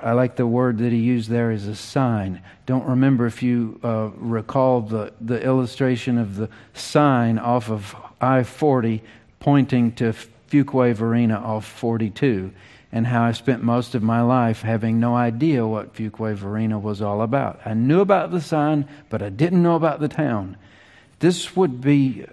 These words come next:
a sad situation to know all about this,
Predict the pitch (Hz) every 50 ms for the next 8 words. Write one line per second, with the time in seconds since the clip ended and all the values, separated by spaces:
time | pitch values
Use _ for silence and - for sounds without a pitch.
0 | - - - 127 127 - - - - - 160 147 139 135 127 113 - - 131 110
1 | - 127 113 110 120 120 117 - 117 107 92 110 107 107 110 107 104 95 - -
2 | 113 123 147 160 147 139 139 139 - 127 117 123 123 113 98 85 87 - - -
3 | - -